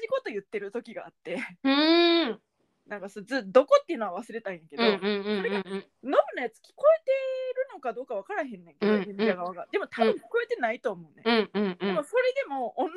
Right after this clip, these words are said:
Speaker 1: じこと言ってるっていうので、
Speaker 2: うん。
Speaker 1: なんかそういう、こう、歴史も、コンビの歴史みたいな感じで、ちょっと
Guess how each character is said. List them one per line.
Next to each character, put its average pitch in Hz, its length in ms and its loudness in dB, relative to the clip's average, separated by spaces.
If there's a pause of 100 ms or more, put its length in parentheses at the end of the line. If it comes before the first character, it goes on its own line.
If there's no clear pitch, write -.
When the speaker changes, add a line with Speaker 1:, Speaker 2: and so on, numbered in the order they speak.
(160)
Speaker 1:
じ - 80 -18
こ 466 140 -6
と - 160 -14
言 254 100 -4
っ - 40 -10
て - 200 -6
る 233 300 -6
っ - 20 -20
て - 80 -20
い 190 80 -6
う 190 60 -6
の 170 140 -18
で、 277 400 -2
Speaker 2:
う 254 40 0
ん。 214 260 2 (260)
Speaker 1:
な 254 80 -10
ん - 20 -10
か 196 100 -6
そ 220 180 0
う - 20 2
い 214 120 0
う、 202 160 0 (120)
こ 185 320 -4
う、 - 100 -12
歴 190 200 -2
史 214 120 -8
も、 180 200 -6 (100)
コ - 160 2
ン 214 80 0
ビ 170 140 -8
の 156 120 -12
歴 - 220 -10
史 - 120 -2
み 320 60 8
た 403 80 6
い - 20 2 (320)
な 190 60 6
感 - 40 2
じ 180 220 -8
で、 - 20 -10
ち - 120 6
ょ 381 40 8
っ - 40 -4
と 165 220 6